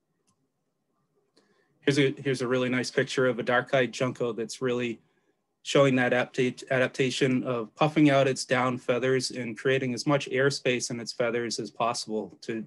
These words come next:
um, create insulation. And that's a good bird to see throughout the winter as well. <clears throat> So sadly, some birds don't make it. Um,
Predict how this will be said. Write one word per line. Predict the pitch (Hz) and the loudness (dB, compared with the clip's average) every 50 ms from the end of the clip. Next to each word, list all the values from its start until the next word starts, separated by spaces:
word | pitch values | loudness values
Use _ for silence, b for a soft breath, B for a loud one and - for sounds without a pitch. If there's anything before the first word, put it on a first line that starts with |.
| - | -10
um, | 120 117 113 110 107 104 101 101 - | -10 -8 -6 -6 -4 -6 -6 -10 -12
create | - - 120 117 117 - - | -8 -6 -4 -4 -4 -6 -8
insulation. | 117 107 - - 107 107 107 104 104 - 107 101 - _ _ _ _ _ _ _ _ _ _ _ _ _ _ _ _ _ _ _ _ _ _ _ _ B B B B B B B B B _ _ | -8 -8 -8 -6 -6 -6 -6 -6 -6 -10 -12 -12 -14 _ _ _ _ _ _ _ _ _ _ _ _ _ _ _ _ _ _ _ _ _ _ _ _ B B B B B B B B B _ _
And | - 127 | -6 -4
that's | 127 127 - | -2 -2 -2
a | 147 | 0
good | 135 135 127 107 | 0 -2 -2 0
bird | 127 120 123 123 113 - | 0 0 0 0 -2 -4
to | - 113 | -6 -4
see | - - 120 113 113 | -4 -4 -6 -6 -6
throughout | 107 - - 113 110 104 - | -8 -6 -4 -4 -4 -4 -6
the | - | -8
winter | 104 107 107 101 - 110 107 | -8 -6 -6 -8 -8 -8 -8
as | 104 98 - | -10 -10 -12
well. | - 107 104 101 - _ _ _ _ _ _ _ _ _ _ _ _ _ _ _ _ _ _ _ _ _ _ - | -12 -14 -14 -14 -18 _ _ _ _ _ _ _ _ _ _ _ _ _ _ _ _ _ _ _ _ _ _ -10
<clears throat> | - 156 - - _ _ - 156 143 127 - - _ _ _ _ _ _ _ _ _ _ _ _ _ _ _ _ _ _ _ _ _ _ b b b b b b b b b b b b b - | -10 -10 -10 -12 _ _ -4 -2 -2 -4 -6 -12 _ _ _ _ _ _ _ _ _ _ _ _ _ _ _ _ _ _ _ _ _ _ b b b b b b b b b b b b b -2
So | - - 151 | 2 2 4
sadly, | 147 - 170 185 202 190 | 6 6 8 8 8 6
some | 170 - 185 180 185 165 | 4 4 4 2 4 6
birds | 180 180 180 170 143 | 6 6 6 6 4
don't | - 160 165 190 180 | 4 4 4 4 4
make | 151 127 117 - | 2 2 2 0
it. | 104 101 - _ _ - | -2 -2 -4 _ _ -4
Um, | 131 135 131 131 123 123 117 123 135 | -2 0 2 2 0 0 -2 -4 -10